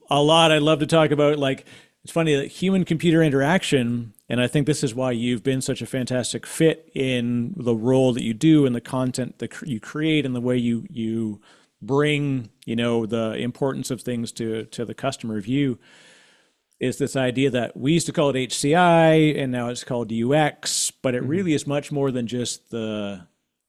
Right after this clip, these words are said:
Speaker 1: the physical U I that we're interacting with, but the entirety of, like, how do I access support? How do I trust the engineers? How do I trust a company to be around,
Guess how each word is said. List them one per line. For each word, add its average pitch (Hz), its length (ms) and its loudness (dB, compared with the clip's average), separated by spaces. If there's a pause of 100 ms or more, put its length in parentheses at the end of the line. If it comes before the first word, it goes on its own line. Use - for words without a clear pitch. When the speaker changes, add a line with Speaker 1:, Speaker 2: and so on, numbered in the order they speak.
(140)
Speaker 1:
the 113 100 -2
physical 175 540 0
U 110 240 -4
I - 420 -10 (240)
that 120 220 -2
we're 131 120 -2
interacting 120 480 -4
with, 117 260 -4
but 123 260 -6 (200)
the 139 220 -6
entirety 147 640 0
of, 127 220 -2
like, 113 300 -6 (520)
how 139 180 -2
do 143 140 2
I 139 320 0
access 135 400 -2
support? 117 580 -2
How 135 200 -2
do 127 120 -2
I 123 240 -2 (120)
trust - 380 -4
the 131 120 -4
engineers? 117 680 -2
How 135 140 -2
do 135 80 0
I 127 80 -2
trust 131 320 -4
a 123 80 -6
company 135 520 -2
to - 120 -6
be 127 180 0
around, 123 680 -4